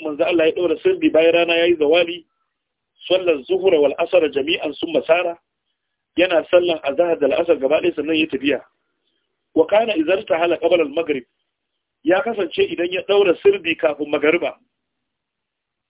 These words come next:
akhara al maghrib, shi ma lokacin magariba bai yi ba, ya daura sirri, sai ya jinkirta magariba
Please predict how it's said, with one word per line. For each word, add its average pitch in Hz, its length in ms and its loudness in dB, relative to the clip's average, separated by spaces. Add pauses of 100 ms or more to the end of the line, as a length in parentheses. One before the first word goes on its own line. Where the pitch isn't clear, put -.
(160)
akhara 185 320 -2
al 139 80 -6
maghrib, 131 300 -2
shi - 160 -6
ma 165 140 2
lokacin 180 320 -2
magariba 151 340 4
bai 123 100 2
yi 127 80 -4
ba, 131 180 -6 (640)
ya 160 80 0
daura 156 260 2
sirri, 127 300 -6 (440)
sai 196 100 6
ya 175 80 2
jinkirta 180 420 -2
magariba 143 420 -4